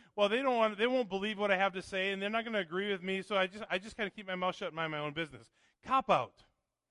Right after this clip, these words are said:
I'm sorry, but it's a cop out. If you have a story, share it.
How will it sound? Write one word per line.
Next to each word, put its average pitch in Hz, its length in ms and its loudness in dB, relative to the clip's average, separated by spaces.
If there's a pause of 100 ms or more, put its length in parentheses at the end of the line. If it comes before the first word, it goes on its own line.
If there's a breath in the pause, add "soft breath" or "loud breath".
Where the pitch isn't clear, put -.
(640)
I'm 196 220 2
sorry, 240 460 -2
but 180 120 -4
it's 196 140 -4
a 233 60 -2
cop 226 400 -2
out. 131 240 0 (1500)
If 180 120 -10
you 262 180 6
have 277 200 10
a 262 80 4
story, 262 680 4
share 262 480 0
it. - 340 -8